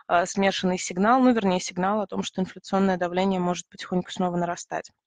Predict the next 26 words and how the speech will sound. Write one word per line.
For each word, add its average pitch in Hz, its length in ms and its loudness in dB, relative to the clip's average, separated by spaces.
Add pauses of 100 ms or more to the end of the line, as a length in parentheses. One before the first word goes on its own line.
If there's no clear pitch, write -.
(1080)
А, 208 580 2
м, 247 680 -4
да, 262 180 2
соответственно, 214 800 4
санкции 262 400 4
повлияли 196 520 0
на 180 400 4
разные 185 460 4
макроэкономические 196 1200 0
сферы, 254 720 0
а, 220 680 0
российской 226 440 -6
экономики 220 580 2
и 226 160 -6
также 214 380 0
повлияли 190 640 -2
и 196 260 -4
на, 196 340 4 (440)
а, 196 260 2
различные 202 560 2
отрасли, 247 420 -2
и 208 100 -14
тоже 226 380 0
это 208 140 -8
влияние 196 500 0
различается. 185 800 -4